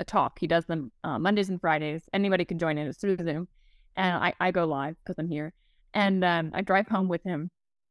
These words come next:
And I said to him, I said, "Wow, you really hit the nail on the head in the talk today." He was talking about realizing you're more than your thoughts. And I was on the wavelength with him.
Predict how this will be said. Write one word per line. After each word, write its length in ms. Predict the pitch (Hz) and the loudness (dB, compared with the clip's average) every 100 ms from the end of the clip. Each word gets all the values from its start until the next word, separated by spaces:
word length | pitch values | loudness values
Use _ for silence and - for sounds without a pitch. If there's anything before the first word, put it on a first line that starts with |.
| _ _ _ _ _ _ | _ _ _ _ _ _
And 100 | 175 | -4
I 80 | 208 | -4
said 260 | - 233 220 | -4 -4 -2
to 80 | |
him, 80 | 190 | -2
I 60 | 185 | -2
said, 140 | 196 | 0
"Wow, 240 | 214 196 185 | 2 4 4
you 180 | 214 | 4
really 240 | 240 196 220 | 2 0 -2
hit 140 | 226 | -2
the 60 | 180 | 0
nail 200 | 180 180 | 2 2
on 120 | 160 | 2
the 60 | 135 | 0
head 320 | 269 311 175 | 2 4 2
in 80 | 156 | -2
the 100 | - | -6
talk 320 | - 381 - | 2 2 2
today." 340 | - - - 175 | -6 -6 -6 -6
He 100 | 170 | -8
was 100 | - | -6
talking 400 | - 175 - 185 | 0 2 2 0
about 300 | 151 143 - | 2 2 0
realizing 720 | 165 214 220 165 147 185 202 | 2 4 6 4 2 0 0
you're 100 | 196 | 0
more 180 | 170 160 | 0 -2
than 100 | 190 | 0
your 120 | 202 | -2
thoughts. 300 | - 156 151 | 2 2 2
And 80 | 175 | 0
I 280 | 160 139 190 | 2 2 2
was 160 | - - | 0 -2
on 180 | - 180 | 2 2
the 80 | 165 | 4
wavelength 480 | 175 190 170 160 - | 2 2 0 -2 -4
with 140 | 214 | -4
him. 240 | 151 143 | -4 -6